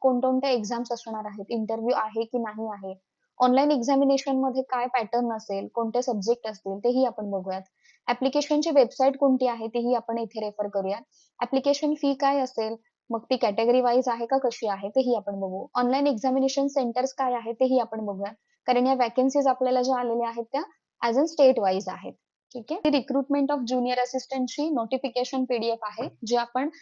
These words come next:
सेवा सामाजिक विकास संस्था या आपल्या Telegram चॅनल वरती शेअर केलेली आहे. जर तुम्ही Telegram चॅनेल जॉईन केलं नसेल तर नक्की जॉईन करा.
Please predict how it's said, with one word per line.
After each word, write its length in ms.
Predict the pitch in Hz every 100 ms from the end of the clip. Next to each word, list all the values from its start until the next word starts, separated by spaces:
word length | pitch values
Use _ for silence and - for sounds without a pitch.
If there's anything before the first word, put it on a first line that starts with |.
| - _
सेवा 300 | 269 247 262
सामाजिक 400 | 277 262 247 277
विकास 320 | 233 240 247
संस्था 340 | 254 233 - 208
या 120 | 226
आपल्या 220 | 226 240
Telegram 440 | 240 240 233 240 254
चॅनल 320 | 254 233 233
वरती 460 | 233 226 262 359 - _ _ -
शेअर 260 | 294 269
केलेली 340 | 269 262 254 226
आहे. 280 | 214 240 349 _ _ -
जर 80 | 226
तुम्ही 240 | 233 262 262
Telegram 380 | 262 247 254 262
चॅनेल 280 | 262 254 254
जॉईन 220 | 240 233
केलं 220 | 247 247 247
नसेल 260 | 240 - 247
तर 140 | 262
नक्की 260 | 233 - 240
जॉईन 260 | 233 226
करा. 260 | 226 220